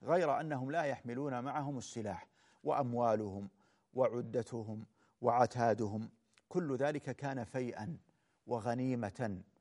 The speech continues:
أكرم الله تعالى بها نبيه صلى الله عليه وسلم من غير قتال. هذه السورة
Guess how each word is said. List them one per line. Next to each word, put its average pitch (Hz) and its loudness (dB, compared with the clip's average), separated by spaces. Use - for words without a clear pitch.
أكرم 127 -2
الله 113 -2
تعالى 110 -2
بها 113 -4
نبيه 113 -6
صلى 104 -10
الله 104 -6
عليه 107 -6
وسلم 151 -4
من 117 -4
غير 135 2
قتال. 101 -6
هذه 190 2
السورة 117 0